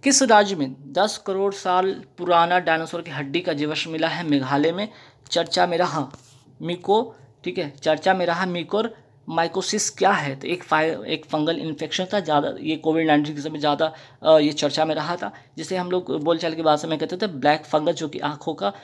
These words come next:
एक फंगस था। आठ मई दो हज़ार इक्कीस को कोरोना के इलाज के लिए ड्रग डी, डीऑक्सी डी ग्लूकोज या डू, टू डी जी दवा को आपातकालीन मंजूरी दी गई।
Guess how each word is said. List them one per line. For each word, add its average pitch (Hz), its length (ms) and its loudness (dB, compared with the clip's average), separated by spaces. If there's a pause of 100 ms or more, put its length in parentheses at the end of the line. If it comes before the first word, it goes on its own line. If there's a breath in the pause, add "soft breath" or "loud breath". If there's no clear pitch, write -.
(200 loud breath)
एक 196 140 -6
फंगस 160 400 -2
था। 139 280 -8 (440 soft breath)
आठ 202 240 4
मई 226 120 -2
दो 208 80 -4
हज़ार 208 160 -6
इक्कीस 220 380 -12
को - 180 -4
कोरोना 185 440 -2
के 196 140 -6
इलाज 175 360 -2
के 175 140 -2
लिए 170 260 0 (140)
ड्रग 165 420 0
डी, 208 360 -4
डीऑक्सी 185 600 -2
डी 180 240 -4
ग्लूकोज 165 560 -4 (200)
या 165 160 4
डू, 156 500 -2 (360 loud breath)
टू 190 160 -2
डी 185 240 2
जी 165 340 -4 (640 loud breath)
दवा 180 340 8
को 160 380 -8
आपातकालीन 190 600 -2
मंजूरी 175 380 -2
दी 151 160 0
गई। 127 280 -8